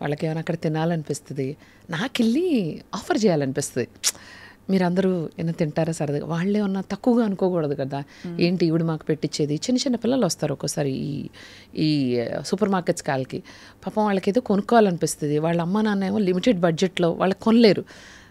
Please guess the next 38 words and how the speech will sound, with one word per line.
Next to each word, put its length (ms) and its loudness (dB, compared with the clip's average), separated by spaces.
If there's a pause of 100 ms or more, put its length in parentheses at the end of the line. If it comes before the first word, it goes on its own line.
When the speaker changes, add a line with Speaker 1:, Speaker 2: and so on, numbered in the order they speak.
Speaker 1:
నాకేమైనా 420 -2
కొనిపెట్టాలా 640 0
రే 220 0
వీళ్ళకి 360 -2
అని 120 0
అనిపిస్తూ 400 -2
ఉంటుంది. 240 -4
మళ్ళీ 200 0
వాళ్ళు, 340 2 (540)
"ఏం 140 0
మేము 120 -2
కొనిపెట్టలేమా?" 680 0
అలా 280 4
న-, 100 -2 (600)
నెగిటివ్గా 500 4
అనుకోకూడదు 540 0
కదా. 220 -6
Speaker 2:
మ్మ్. 440 -12
Speaker 1:
అలాగే 260 2
స్ట్రీట్లో 480 0
ఉన్నప్పుడు 360 -2
ఎవరైనా 320 0
స్ట్రీట్ 340 -2
కిడ్స్ 240 -2
ఉంటారు 280 0
కదా, 180 -4
Speaker 2:
మ్మ్. 320 -14
Speaker 1:
వాళ్ళ 260 -4
షాప్ 300 0
దగ్గర 240 0
ఉంటే, 360 -2 (600)
ఆ, 300 -2
రెండు 180 0
మూడు 120 2
సార్లు 240 4
అలా 240 2 (160)
వాళ్ళకి 420 0
కావాల్సిన 520 0